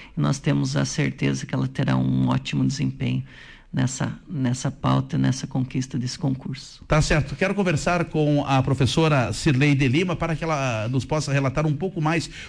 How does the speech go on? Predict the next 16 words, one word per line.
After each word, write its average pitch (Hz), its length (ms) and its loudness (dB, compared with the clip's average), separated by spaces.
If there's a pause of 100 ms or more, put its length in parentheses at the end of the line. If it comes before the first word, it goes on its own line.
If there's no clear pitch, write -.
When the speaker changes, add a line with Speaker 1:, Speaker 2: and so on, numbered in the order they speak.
Speaker 2:
como 220 240 2
foi 165 260 4
esse 156 160 0
concurso. 151 640 0
Depois 135 380 2
vamos 143 240 4
ouvir 131 360 4 (220)
o 135 60 2
diretor 139 320 4
da 120 100 2
escola, 160 560 2
Arielle, 131 580 2 (220)
também 143 240 4
o 131 80 6
pai 143 260 2
dela, 156 320 0